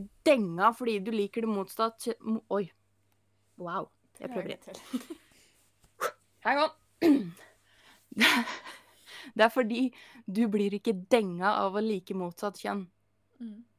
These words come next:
Speaker 1: Det, du kan gå ut og leve livet ditt, og det er ikke en kjeft som bryr seg.
Speaker 2: Ja, for der kan vi igjen gjøre sånn i stad. Kan du sitte på trikken,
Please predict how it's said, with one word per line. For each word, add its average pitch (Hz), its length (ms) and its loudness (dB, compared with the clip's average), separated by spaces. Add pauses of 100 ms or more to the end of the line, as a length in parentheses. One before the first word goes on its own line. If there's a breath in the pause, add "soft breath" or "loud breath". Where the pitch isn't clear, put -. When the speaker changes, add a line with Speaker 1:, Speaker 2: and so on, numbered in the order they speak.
(1300)
Speaker 1:
Det, 220 180 0 (720 loud breath)
du 202 240 -4
kan 247 220 -2
gå 220 220 0
ut 220 380 -6
og 220 160 -4
leve 190 400 -2
livet 165 320 -8
ditt, 208 180 -4
og 220 80 -8
det 214 140 -8
er 202 140 -8
ikke 214 160 -8
en 208 100 -10
kjeft - 720 -12
som 208 260 -6
bryr 185 220 -8
seg. - 180 -8 (540 loud breath)
Speaker 2:
Ja, 339 100 -8
for 330 120 -14
der 359 120 -4
kan 392 160 -12
vi 349 160 -12
igjen 294 400 -6
gjøre 233 160 -6
sånn 214 280 -12
i 190 120 -16
stad. 165 320 -12 (580 soft breath)
Kan 320 360 -8
du 311 160 -6 (320)
sitte - 640 -14 (200)
på 285 200 -6
trikken, 285 800 -8